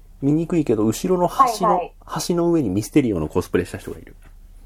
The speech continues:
Speaker 2: なるほど。ちょっと、ミュート解除しておきます。
Speaker 1: <laughs> ミュートじゃなくて、外せばいいじゃん。別に恨まれじゃないよ。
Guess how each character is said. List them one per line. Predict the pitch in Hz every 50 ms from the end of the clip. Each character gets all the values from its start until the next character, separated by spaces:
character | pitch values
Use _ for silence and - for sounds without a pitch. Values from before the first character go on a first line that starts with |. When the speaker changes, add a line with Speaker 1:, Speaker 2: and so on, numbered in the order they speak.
| - - -
Speaker 2:
な | 202 202 196 196
る | 202
ほ | 208 214 208
ど。 | 202 202 190 170 160 -
ち | - -
ょ | 196
っ | -
と、 | - 160 156 151 - - - - - -
ミ | - 175
ュ | 190 220 247
ー | 247
ト | 247 254 254
解 | 254 - 269 262 254
除 | 190 170
し | 170 -
て | - 170
お | 160 165
き | - 156
ま | 156 160
す。 | 170 - - - - - - - - - - - - -
Speaker 1:
<laughs> | 143 139 -
ミ | 135 139
ュ | 202
ー | 302
ト | - 370
じ | 349
ゃ | 330 220
な | 131
く | -
て、 | - -
外 | - - 147 - - 330
せ | - 370
ば | 277 143
い | 110 98
い | 95
じ | 90 90
ゃ | 85
ん。 | 82
別 | 95 107 - 147
に | 127 104
恨 | 107 120 156 175
ま | 190 185
れ | 190
じ | 180 147
ゃ | 113
な | 92
い | 85 80
よ。 | 76 82